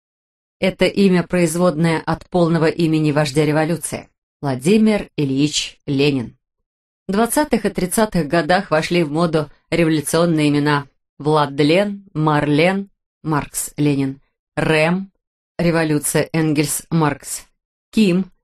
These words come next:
коммунистический интернационал молодежи, Индустрий, Искра, та самая, из которой возгорится пламя. Имя Виля было благозвучным и нежным,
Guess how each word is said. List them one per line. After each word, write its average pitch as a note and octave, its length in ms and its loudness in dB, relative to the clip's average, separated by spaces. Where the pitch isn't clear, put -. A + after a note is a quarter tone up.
коммунистический F3+ 1080 0
интернационал E3+ 840 0
молодежи, C#3+ 680 -2
Индустрий, F3 840 0
Искра, E3+ 580 -2
та E4 100 -2
самая, C#3+ 420 0
из D3 80 -6
которой E3+ 380 0
возгорится D3+ 520 -2
пламя. C3+ 440 -4
Имя A3+ 260 2
Виля G#3+ 340 4
было F#3 280 2
благозвучным F3+ 840 0
и F3+ 160 0
нежным, C3+ 580 -2